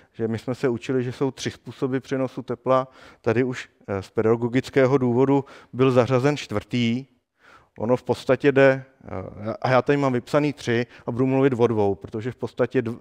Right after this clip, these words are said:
dva způsoby jsou, že jo. Máme pevnou látku, nebo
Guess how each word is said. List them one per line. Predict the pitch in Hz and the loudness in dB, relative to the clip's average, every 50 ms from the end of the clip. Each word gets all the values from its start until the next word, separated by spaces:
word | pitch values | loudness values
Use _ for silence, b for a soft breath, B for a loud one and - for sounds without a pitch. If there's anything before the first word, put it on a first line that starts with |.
| - 98 | -12 -14
dva | 127 120 113 127 117 | -6 -2 0 0 0
způsoby | - - - 127 - - 135 135 135 | -2 -4 -12 -8 -4 -2 -2 0 -2
jsou, | - - 127 113 113 113 113 110 | -2 0 2 2 2 2 0 -2
že | 107 107 95 | -8 -10 -10
jo. | 85 85 - B B B B B B B B B | -10 -12 -16 B B B B B B B B B
Máme | 120 123 143 160 156 | 2 2 4 4 4
pevnou | - 151 143 156 175 151 | 4 4 4 4 6 6
látku, | 120 92 90 98 - - - 151 156 165 165 165 160 139 | 6 4 4 0 -6 -6 -2 0 2 2 2 0 -2 -6
nebo | 120 104 98 95 | -6 -6 -6 -6